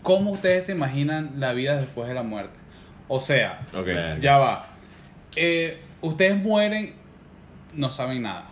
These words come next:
Speaker 1: O sea, ustedes mueren y todo es negro, ya. O sea, murieron y chao. Ya ahí se acabó la vida.
Speaker 3: Ok.
Speaker 2: O
Speaker 1: Ustedes mueren y nacen en otro carajito, porque mucha gente dice eso, que cada vez que alguien muere, nace
Speaker 2: ¿Qué creemos
Speaker 1: alguien
Speaker 2: de
Speaker 1: más.
Speaker 2: esas dos? ¿O tienes más?
Speaker 1: No, yo tengo más.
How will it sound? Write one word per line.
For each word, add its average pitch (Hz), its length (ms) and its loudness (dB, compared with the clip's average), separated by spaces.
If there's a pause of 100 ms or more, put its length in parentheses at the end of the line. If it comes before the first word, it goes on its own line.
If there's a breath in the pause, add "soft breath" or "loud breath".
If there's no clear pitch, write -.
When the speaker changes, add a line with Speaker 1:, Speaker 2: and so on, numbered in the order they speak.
(240)
Speaker 1:
O 127 140 -4
sea, 143 100 6
ustedes 156 260 2
mueren 196 320 2
y 131 60 -2
todo 123 220 -2
es 127 60 -6
negro, 175 380 0 (320)
ya. 120 280 0
O 127 100 -8
sea, 139 140 2
murieron 190 420 4
y 143 140 -4
chao. 104 260 -4 (200)
Ya 123 100 0
ahí 120 100 0
se - 80 -4
acabó 135 240 -2
la 120 120 -2
vida. 98 280 -6
Speaker 3:
Ok. 95 200 -4 (1120)
Speaker 2:
O 135 160 6
Speaker 1:
Ustedes 180 240 6
mueren 208 480 4 (200)
y 147 100 -2
nacen 135 340 0
en 156 100 2
otro 135 220 -2
carajito, 127 420 0
porque 110 180 -4
mucha 113 300 -2
gente 135 160 -2
dice 135 320 2
eso, 113 220 -6
que 127 340 -2
cada 135 220 4
vez 151 80 2
que 160 120 -4
alguien 156 300 0
muere, 196 380 0
nace 135 240 4
Speaker 2:
¿Qué 139 140 4
creemos 165 240 8
Speaker 1:
alguien 160 100 6
Speaker 2:
de 156 80 6
Speaker 1:
más. 131 80 2
Speaker 2:
esas 160 160 4
dos? 170 160 4 (100)
¿O 120 140 2
tienes 113 240 -2
más? 127 160 0
Speaker 1:
No, 143 160 6
yo 135 80 0
tengo 131 220 0
más. 120 200 -2